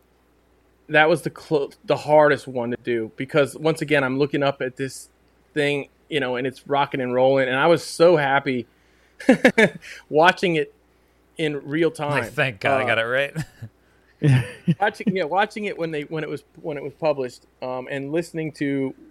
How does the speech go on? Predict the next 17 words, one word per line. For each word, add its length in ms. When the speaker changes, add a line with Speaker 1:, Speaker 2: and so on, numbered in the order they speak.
Speaker 1:
Darren, 480
and 160
Darren 240
Speaker 3:
Mm. 20
Speaker 1:
agreeing 460
with 160
me. 100
You 60
know, 80
first 300
of 60
all, 220
when 160
Darren 300
agrees 380
with 140
you, 240